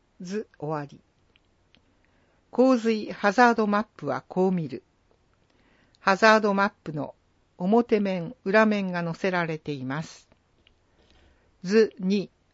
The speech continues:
表面。全町のマッ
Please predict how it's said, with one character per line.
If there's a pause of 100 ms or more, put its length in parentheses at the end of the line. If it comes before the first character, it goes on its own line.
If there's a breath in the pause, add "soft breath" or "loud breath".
(140)
表
面。 (920)
全
町
の
マ
ッ